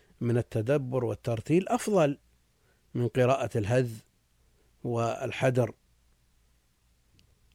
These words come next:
وجمهور أهل العلم يرون أن القراءة على الوجه المأمور به ولو قلت أفضل بكثير من قراءة الهذ والحدر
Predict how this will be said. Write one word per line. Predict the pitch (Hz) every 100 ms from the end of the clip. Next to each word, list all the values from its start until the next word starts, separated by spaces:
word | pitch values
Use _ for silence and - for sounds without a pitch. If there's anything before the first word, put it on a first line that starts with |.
| _
وجمهور | 131 113 113 113 120 - _ _ _ 131 127 123 196 151
أهل | 143 131
العلم | 120 123 170 147
يرون | 123 147 135
أن | 127 123 117
القراءة | 123 127 120 135 151
على | 120 113
الوجه | 117 139 131
المأمور | 127 123 131 123 123
به | 123 131 160
ولو | 147 190 190
قلت | - 127 123 127 185 - - _ _ _ _ _ -
أفضل | 170 - 135 127 123
بكثير | 151 - 160 170 190 220 240
من | 240 175
قراءة | 139 131 127 147 139 123 131 143 - _ - _
الهذ | 117 110 120 135 123 127 -
والحدر | 156 - 131 135 123 131